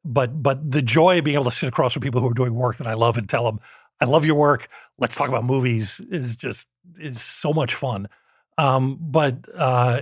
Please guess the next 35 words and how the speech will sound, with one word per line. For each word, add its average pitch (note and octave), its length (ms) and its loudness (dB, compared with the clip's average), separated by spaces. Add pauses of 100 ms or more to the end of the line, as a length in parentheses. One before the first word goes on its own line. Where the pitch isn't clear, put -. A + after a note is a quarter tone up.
and D#3+ 140 4
as C#3+ 140 2
you E3 80 0
know, C4 160 8
Stephen, E3+ 320 2
then B2+ 120 2
if A#2+ 140 -6
you've C#3 80 -4
heard C3 140 -4
the G#2+ 40 -4
show, D#3+ 120 0
we C3+ 120 0
don't, D#3 320 2 (800)
you E3+ 240 -6
know, C3 100 2
we're D3 200 2
not D3 400 2 (100)
gonna C#3+ 180 -2
do C3+ 140 0
the A#2 160 2
interview A#2 380 -2
you've A2 340 -18 (200)
done D#3+ 160 4
a D3+ 60 4
million B2 320 4
times A#2 440 -4
that A#2 80 -18
you're A#2 100 -18
probably G#2+ 260 -4
tired C#3 400 -2
of, A#2 180 -4
but, A#2+ 320 -4
but, A2+ 240 -6 (460)
um, A#2 500 -2 (220)
uh, - 300 -6